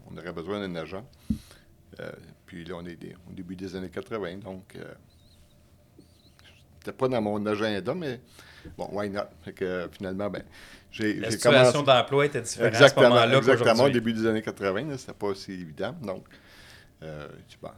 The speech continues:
Speaker 1: why not ? Fait que moi, mon a-, puis moi, mon agenda à ce moment-là, c'était, ben, je vais le faire un an. Je vais voir, là, je vais voir quand, qu'est-ce qui se présente. Puis là, ben, j'ai rentré dans l'assurance. Et là, ben, ce qui est arrivé, c'est que j'étais tombé en amour avec la fille, mais après ça, je suis tombé en amour avec l'assurance.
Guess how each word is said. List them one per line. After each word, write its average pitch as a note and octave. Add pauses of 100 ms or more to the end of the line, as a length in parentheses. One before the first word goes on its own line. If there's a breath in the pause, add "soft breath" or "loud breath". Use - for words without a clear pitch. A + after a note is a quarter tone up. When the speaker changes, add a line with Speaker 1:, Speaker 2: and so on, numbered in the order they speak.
Speaker 1:
why E2+
not ? E2
Fait F#2
que -
moi, F#2+
mon B2+
a-, G#2 (360)
puis G2
moi, G2+
mon G#2
agenda F#2+
à C3
ce -
moment-là, F#2+
c'était, -
ben, D#2
je -
vais E2
le -
faire E2+
un D#2+
an. F#2 (640 soft breath)
Je -
vais D#2+
voir, D#2+
là, F2
je E2
vais E2+
voir E2
quand, D#2+ (180)
qu'est-ce -
qui -
se -
présente. A2
Puis F2
là, F#2+
ben, E2+ (180)
j'ai D#2 (180)
rentré F#2
dans F2
l'assurance. D#2+ (840 soft breath)
Et E2
là, D#2 (100)
ben, - (240)
ce -
qui -
est F2+
arrivé, F2
c'est -
que E2+ (480)
j'étais -
tombé F#2+
en G#2
amour G2+
avec A2+
la F#2+
fille, C#3+
mais C#3+
après A#2
ça, C3
je C#3+
suis -
tombé A#2
en A#2+
amour A#2+
avec C3
l'assurance. G2+